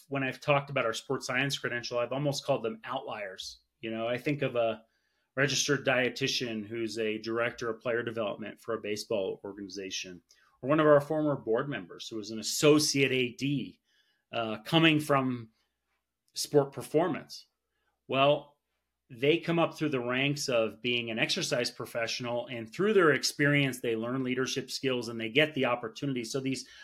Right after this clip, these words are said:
a lot of high performance director roles in the U S right now are these outliers. They're,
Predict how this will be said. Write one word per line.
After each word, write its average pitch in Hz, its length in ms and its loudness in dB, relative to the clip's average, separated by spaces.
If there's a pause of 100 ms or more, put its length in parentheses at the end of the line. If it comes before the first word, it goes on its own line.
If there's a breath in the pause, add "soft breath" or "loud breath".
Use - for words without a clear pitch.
(180 loud breath)
a 123 60 -2
lot 147 180 4
of 147 80 0
high 123 160 -2
performance 131 720 -4
director 113 540 -4
roles 110 420 -2
in 110 80 -6
the 107 80 -6
U 113 260 0
S - 460 -6 (240)
right 101 300 -6
now 120 500 -4 (360 soft breath)
are 156 140 4
these 196 220 0
outliers. 98 720 0
They're, 120 380 -6